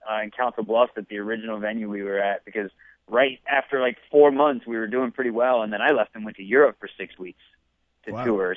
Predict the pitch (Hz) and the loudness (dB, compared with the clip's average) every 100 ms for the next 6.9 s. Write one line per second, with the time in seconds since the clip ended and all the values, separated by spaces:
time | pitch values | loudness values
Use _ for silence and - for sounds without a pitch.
0 | - 113 104 101 98 _ - - - _ | -2 0 2 2 0 _ -20 -20 -20 _
1 | _ 135 185 196 - - _ _ _ _ | _ 4 4 4 -10 -20 _ _ _ _
2 | _ _ - - 196 196 175 - 180 170 | _ _ -8 4 6 6 4 0 2 2
3 | 131 117 123 _ _ _ 123 127 156 208 | 2 -2 -8 _ _ _ 2 4 6 6
4 | 165 180 175 143 143 143 131 117 120 135 | 6 4 4 4 0 0 -2 2 4 4
5 | 131 147 160 170 156 143 131 120 110 117 | 0 -4 0 6 6 6 4 0 0 0
6 | 120 120 107 113 135 151 135 113 | 0 -2 -4 -2 2 4 4 0